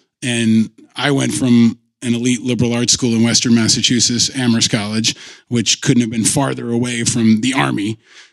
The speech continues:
than, um, maybe Berkeley and the C I A. So can, can you talk about what you were thinking during that time period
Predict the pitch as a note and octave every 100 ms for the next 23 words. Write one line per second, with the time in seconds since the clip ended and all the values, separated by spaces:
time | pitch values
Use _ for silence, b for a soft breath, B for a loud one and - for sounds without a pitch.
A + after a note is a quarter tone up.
0 | _ C#3 A#2 A#2+ A#2 A2+ A2+ - B2+ A#2
1 | A2+ A2+ A#2+ A2 A2 A#2 G#2+ B2 A#2 A#2+
2 | A2+ A2+ G#2+ C3 A2+ A#2+ D#3+ G#2+ G2+ -
3 | D3+ - D3 B2+ - C3+ B2+ C3+ B2+ D#3
4 | D#3 D#3 C#3 B2+ - _ _ _ D3+ -
5 | D#3+ B2+ - D3 - G#3+ G#3+ G#3+ G#3+ G#3
6 | G3+ G3+ G#3 G#3 A3+ A3+ A3+ A#3